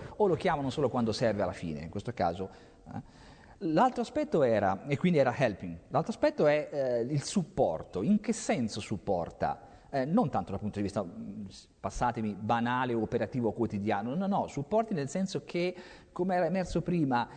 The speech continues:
eh, fai education nei confronti di, di tutti gli altri manager, cioè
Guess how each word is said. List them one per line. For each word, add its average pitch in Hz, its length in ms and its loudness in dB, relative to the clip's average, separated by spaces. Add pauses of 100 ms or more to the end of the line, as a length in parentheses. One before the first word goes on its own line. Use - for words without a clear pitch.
(120)
eh, 120 480 0
fai 254 220 4
education 131 720 0 (160)
nei 120 100 0
confronti 139 500 0
di, 120 220 0
di 143 120 0
tutti 285 320 2
gli 110 100 2
altri 104 520 0
manager, 104 800 0
cioè 175 180 0